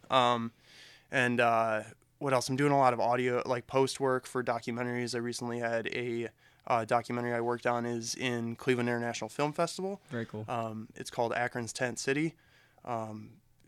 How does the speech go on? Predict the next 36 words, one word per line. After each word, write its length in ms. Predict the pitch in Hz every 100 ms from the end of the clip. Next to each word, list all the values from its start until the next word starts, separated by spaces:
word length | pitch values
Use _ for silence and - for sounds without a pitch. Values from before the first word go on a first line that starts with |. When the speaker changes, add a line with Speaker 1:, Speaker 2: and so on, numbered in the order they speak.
| -
Speaker 1:
the, 260 | 127 117 117
it 60 |
was 140 | 117 113
directed 380 | 123 120 120
by 200 | 113 113
Kevin 280 | 113 123 117
Naughton 520 | 117 117 107 120 117 -
and, 240 | 127 117
uh, 160 | 113 113
produced 320 | - 120 117
by 80 | 110
Pressure 320 | - 117 -
Life 380 | 110 110 110 -
Speaker 2:
Okay. 180 | 147 127
Speaker 1:
magazine. 420 | 127 120 131 131 - _ _ _ _ _ _ -
Um, 500 | 147 127 123 120 113 - _ _ _
and 120 | 143
I've 120 | 139 131
known 180 | 127
Kevin 340 | 113 123 117 113
since, 300 | - 117 110
since 340 | - - 127
I 60 | 117
lived 180 | 117 113
in 100 | 113
Akron, 480 | 113 117 120 113 113 _ - _ -
uh, 280 | 113 101 98 - _ -
way 240 | 127 120
back. 500 | 113 113 113 - - _ -
I, 160 | 123 123
I 100 | 123
met 200 | 127 123
him 260 | 123 120 117
through, 320 | 127 120 117
uh, 240 | 107 104 - _ _ _ _ _ _
a 380 | 127 117 110 107